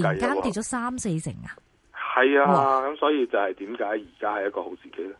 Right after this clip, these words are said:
Speaker 1: 係，係，係。噉你哋諗住投資幾耐啊？
Speaker 2: 我哋一般嚟講就希望，誒，五年度啦，噉希望一，即係二零一九年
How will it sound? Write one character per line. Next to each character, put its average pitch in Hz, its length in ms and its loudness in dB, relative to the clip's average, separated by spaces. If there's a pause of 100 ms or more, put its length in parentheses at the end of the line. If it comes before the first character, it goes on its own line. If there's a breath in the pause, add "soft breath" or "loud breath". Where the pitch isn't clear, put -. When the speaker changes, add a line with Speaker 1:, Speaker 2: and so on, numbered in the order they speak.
(160)
Speaker 1:
係， 208 580 -2
係， 185 600 -4
係。 180 360 -4 (140)
噉 269 140 -4
你 285 120 2
哋 202 100 2
諗 190 180 2
住 233 100 0
投 190 120 0
資 160 160 -6
幾 180 140 -2
耐 170 100 -2
啊？ 160 120 -6 (1400 loud breath)
Speaker 2:
我 139 240 6
哋 160 60 6 (380)
一 165 140 2 (100)
般 170 140 4
嚟 113 240 2
講 107 240 2
就 101 180 4
希 123 240 2 (100)
望， 90 280 0 (240)
誒， 90 600 -2 (680 loud breath)
五 - 40 -16 (160)
年 98 200 -2
度 - 240 -4
啦， 117 380 4
噉 - 80 -6 (100)
希 123 80 2
望 98 140 -4
一， 104 40 2 (460)
即 131 60 6
係 120 40 6 (460)
二 92 60 -6
零 90 40 -12
一 107 160 -2
九 95 180 0
年 92 80 -8